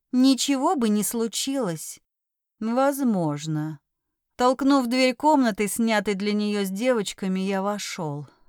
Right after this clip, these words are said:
Виена и Брин подскочили с кровати, изумлённо глядя на нас. «Что ты с ней сделал?»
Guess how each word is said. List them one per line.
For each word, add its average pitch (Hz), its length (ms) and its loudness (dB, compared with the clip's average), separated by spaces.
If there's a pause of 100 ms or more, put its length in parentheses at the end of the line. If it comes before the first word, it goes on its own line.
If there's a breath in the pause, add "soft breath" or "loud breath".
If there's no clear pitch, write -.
(140)
Виена 214 680 0
и 196 60 0
Брин 202 320 0
подскочили 196 640 -4
с - 80 -10
кровати, 202 600 0
изумлённо 180 580 -2
глядя 180 420 -4
на 170 160 -4
нас. 165 360 -6 (580)
«Что - 580 2
ты 254 200 0
с - 80 -2
ней 262 240 4
сделал?» 226 800 0